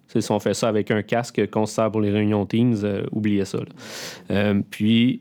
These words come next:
euh, le deuxième compromis, c'est l'espace. Fait que quelqu'un qui enregistre ça dans son bureau ou quelqu'un qui enregistre ça dans le sous-sol, on entend les enfants en haut.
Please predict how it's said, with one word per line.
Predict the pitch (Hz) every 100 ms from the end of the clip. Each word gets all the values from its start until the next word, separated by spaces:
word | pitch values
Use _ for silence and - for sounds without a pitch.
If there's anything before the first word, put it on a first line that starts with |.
| -
euh, | 107 101 101 101
le | 113 110
deuxième | 104 120 131 131
compromis, | 117 113 104 123
c'est | 135 101 147
l'espace. | 127 104 - 101 98 - - _ _ _ -
Fait | 101
que | 101 95
quelqu'un | 104 113
qui | 110
enregistre | 104 101 98 98
ça | 113
dans | 107
son | 101 107
bureau | 104 104 113 123 127
ou | 110
quelqu'un | 101 95 107
qui |
enregistre | 101 98 92 -
ça | 107
dans | 101
le |
sous-sol, | - - - 117 104
on | 101
entend | 95 104
les | 104 101
enfants | 101 98 113 107 101
en |
haut. | 107